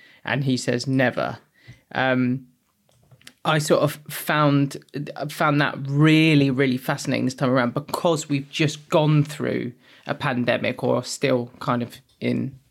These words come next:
a pandemic. But because we've just gone through that, it really kind of jumped out at me. I was like, "Oh, wow, these kind of, like, sliding doors things that happen in life can actually be the backdrop to,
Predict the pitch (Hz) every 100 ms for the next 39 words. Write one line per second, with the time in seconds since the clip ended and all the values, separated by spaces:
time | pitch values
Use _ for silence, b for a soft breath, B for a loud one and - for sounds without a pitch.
0 | - 135 139 120 117 113 - - B B
1 | B B 151 147 - 175 190 185 156 -
2 | 175 165 151 113 - 156 - 151 156 170
3 | 180 185 170 147 160 147 156 120 170 156
4 | 92 139 110 131 117 - B B B -
5 | 226 151 165 214 123 117 151 170 - 226
6 | 220 240 185 - - 190 202 196 190 170
7 | 151 165 175 170 151 - 151 151 190 190
8 | - - - 151 151 151 143 139 135 165
9 | 180 - 170 170 - - 160 151 160 147
10 | 147 - - 160 143 - - 156 139